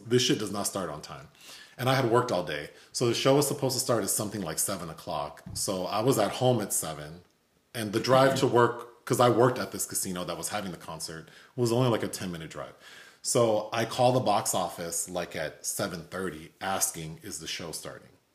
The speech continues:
And they were like, "Not even close." So at, like, eight fifteen, I decide to leave my house. So it was a sold-out show, seven thousand seat theater.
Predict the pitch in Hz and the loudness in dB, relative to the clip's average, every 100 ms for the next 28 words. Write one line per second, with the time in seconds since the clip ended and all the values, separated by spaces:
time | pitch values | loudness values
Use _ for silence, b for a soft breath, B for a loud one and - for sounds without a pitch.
0 | _ _ 92 82 87 82 76 73 90 85 | _ _ -12 -8 -6 -6 -6 -8 -8 -8
1 | 76 69 71 - - - - - _ b | -8 -10 -14 -16 -18 -16 -16 -16 _ b
2 | b b b b b b b b - - | b b b b b b b b -6 -2
3 | 107 98 101 98 92 - 98 113 92 - | 0 0 0 -4 -6 -8 -8 -6 -8 -8
4 | - 120 - - 123 - - 180 180 127 | -6 -4 -4 0 0 0 -2 2 4 4
5 | 104 104 110 _ - 110 95 - 95 87 | 2 -4 -8 _ -6 -4 -2 -2 -2 -2
6 | 87 78 67 - - 90 90 - 64 - | -8 -10 -10 -14 -14 -10 -8 -8 -10 -8
7 | - - - - 92 87 85 85 - _ | -8 -8 -4 -2 0 -2 -4 -8 -18 _
8 | _ _ _ - 113 104 95 - 131 123 | _ _ _ -8 -4 0 2 6 6 8
9 | 123 - 104 92 90 87 90 - _ _ | 6 4 0 0 -2 -4 -8 -16 _ _
10 | _ _ _ _ _ _ _ _ _ _ | _ _ _ _ _ _ _ _ _ _
11 | - - - 123 117 117 113 110 113 - | -14 -14 -6 -4 -2 0 0 -2 -4 -6
12 | 110 101 85 80 78 78 80 | -8 -8 -8 -6 -8 -10 -14